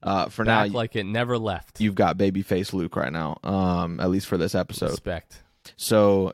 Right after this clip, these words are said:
Speaker 1: yeah, I had a wedding yesterday, a lot of fun. Um, they, they had a cigar bar, which was interesting. Um, partook in a little cigar action there. And, uh, yeah, it was, it was a fun time. A lot of,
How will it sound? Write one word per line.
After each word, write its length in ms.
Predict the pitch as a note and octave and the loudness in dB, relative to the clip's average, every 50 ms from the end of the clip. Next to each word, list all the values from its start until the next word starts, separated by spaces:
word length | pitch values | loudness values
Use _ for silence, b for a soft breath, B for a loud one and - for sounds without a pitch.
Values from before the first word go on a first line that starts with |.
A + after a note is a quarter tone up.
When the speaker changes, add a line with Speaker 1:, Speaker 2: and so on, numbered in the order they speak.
| _ - | _ -6
Speaker 1:
yeah, 440 | - C3 C#3 A#2 E2+ E2+ F#2+ F#2+ F#2 | -2 0 0 2 2 2 2 2 2
I 40 | F#2+ | 2
had 140 | G#2+ A2 G#2 | 2 2 2
a 60 | G2+ | 0
wedding 240 | G2+ G2+ G2+ G2+ G2+ | 0 -2 -2 -2 -2
yesterday, 320 | G2 F#2 - - G#2 G#2 | -4 -4 -2 0 0 0
a 40 | G#2+ | 2
lot 180 | G2 F#2 F#2+ G2 | 2 2 0 0
of 40 | |
fun. 300 | - - G2 G2+ G#2+ A2+ A#2 - _ _ _ _ - | 0 -2 -2 -2 -4 -6 -12 -18 _ _ _ _ -6
Um, 680 | F#2 F#2 F2+ F2+ F2+ F2+ F2+ F2 F2 F2 F2 F2 F2 - | -2 0 0 2 2 2 2 2 0 0 -2 -4 -6 -4
they, 300 | - F#2 F#2 F2+ F#2 F2+ | -2 0 0 2 0 0
they 120 | - G2 F#2+ | 0 -2 -2
had 140 | G2 F#2 | -2 -2
a 60 | F#2 - | -2 -4
cigar 440 | - - F#2+ F#2+ G2 F#2 F#2+ F#2+ | -6 -8 -6 -4 -2 0 0 0
bar, 360 | G2 F#2+ G2+ G2 G2+ G#2 A2 G#2 | 0 0 0 2 2 2 0 0
which 200 | G2+ G2 - - | -2 -4 -4 -2
was 140 | G2 F2+ | -2 0
interesting. 560 | G2 G2 F#2+ - G2+ - - G#2+ G#2+ A#2+ C3+ - _ _ _ _ _ _ _ _ _ - | 0 0 -2 -4 -8 -6 -4 -2 -2 -2 -4 -10 _ _ _ _ _ _ _ _ _ -6
Um, 440 | - F#2 F#2 F2+ F2+ F2 F2 F2 D#2+ - _ | -2 0 0 2 2 0 0 -2 -6 -6 _
partook 380 | - G#2 F#2+ - - G2+ - - | -4 -4 -2 -2 -2 -4 -2 -2
in 100 | G2 F#2+ | -2 -2
a 60 | F#2 | 0
little 260 | F#2+ F#2+ F#2+ F#2+ F#2+ | 2 2 2 0 0
cigar 440 | - - - F#2+ G2 F#2+ G2 G2+ F#2+ | -2 -4 -6 -2 0 2 2 2 2
action 400 | F#2+ F#2+ G2 G2 - - G2+ G2 | 2 0 -2 -2 -4 -4 -4 -2
there. 320 | G2 G2 G2 G#2+ C3+ C#3+ b b b b b b b b - | 0 0 0 0 -2 -4 b b b b b b b b -2
And, 360 | G2+ G2 G2 G2 F#2+ F#2+ F#2 | 0 2 2 2 0 0 2
uh, 380 | F#2+ F#2+ F#2+ F#2+ F#2+ G2 F#2+ - | 2 2 2 2 2 0 0 -2
yeah, 120 | - - - | -2 -2 -2
it 60 | - | 0
was, 160 | G#2 G#2 A2 A2+ | 0 0 0 0
it 40 | A2 A2+ | 0 0
was 180 | A2 A#2 A2 | -2 -2 -4
a 60 | A#2 | -4
fun 280 | A2+ - B2 B2 A#2+ A#2 | -4 -2 -2 -2 -2 -2
time. 440 | - B2+ A2+ G2 E2 B1 F#2+ - - - - | 0 0 0 0 -2 -6 -10 -14 -14 -10 -4
A 40 | F#2+ | -2
lot 180 | F#2 G2 G2 | 0 0 2
of, 500 | G2+ G2 F#2+ F#2+ F#2+ F2+ C#2+ - A#1+ A#1+ | 2 2 2 2 2 0 0 -2 -6 -10